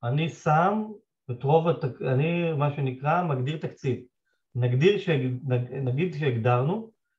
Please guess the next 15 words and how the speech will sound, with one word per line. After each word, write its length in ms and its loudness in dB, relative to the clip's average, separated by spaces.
שהתקציב 500 0
שלנו 540 4
עומד 320 4
על 140 4
מאה 220 6
דולר. 320 2
אוקיי? 480 -2
ובמאה 520 4
דולר 340 4
אני 120 2
יודע 380 2
שאני 360 2
אצפה 420 -2
לחמש 440 2
מכירות 520 0